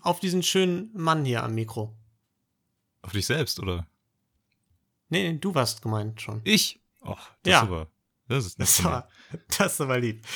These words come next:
Speaker 1: Das nächste nicht allzu smoothe Kompliment, wie ich finde.
Speaker 2: <laughs>
Speaker 1: Naja, und dann hat Niki erstmal die wichtigen Themen angesprochen,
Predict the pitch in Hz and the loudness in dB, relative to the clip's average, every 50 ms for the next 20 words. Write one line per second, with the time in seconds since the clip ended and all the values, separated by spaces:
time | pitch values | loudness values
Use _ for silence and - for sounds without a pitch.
0 | - - - - - 117 151 175 196 190 - 147 135 143 139 - - 143 147 143 | -8 -10 -6 -6 0 2 4 4 4 4 2 0 0 0 0 0 -2 -2 -2 0
1 | - 156 151 143 143 135 - - - 165 165 165 143 143 120 - 139 123 123 156 | 0 2 2 0 0 -2 -6 -6 -2 0 0 2 2 0 0 0 0 0 0 -2
2 | 127 120 117 117 127 - - _ _ _ _ _ _ _ _ _ _ _ - - | -2 0 0 -2 -4 -6 -12 _ _ _ _ _ _ _ _ _ _ _ -20 -2
3 | - 151 127 - 120 113 - - 113 110 - - 110 123 113 - - - - - | 0 0 0 0 -4 -6 -4 -4 -2 -2 -2 -4 -6 -10 -12 -14 -14 -18 -18 -18
4 | - - - _ _ _ _ _ _ _ _ _ _ _ - 190 226 202 143 - | -20 -20 -20 _ _ _ _ _ _ _ _ _ _ _ 6 8 8 8 8 6
5 | 160 165 165 175 185 202 190 180 202 220 208 214 190 175 175 - 185 175 156 139 | 4 6 8 8 8 8 8 8 8 8 8 8 6 6 6 6 6 6 4 4
6 | 135 156 - - 165 139 123 110 - 127 120 120 117 117 117 113 - - - 127 | 4 2 4 4 4 2 2 0 -2 -2 0 0 0 0 -2 -4 -6 -4 -4 -4
7 | 120 - 139 135 | -2 -2 -2 -4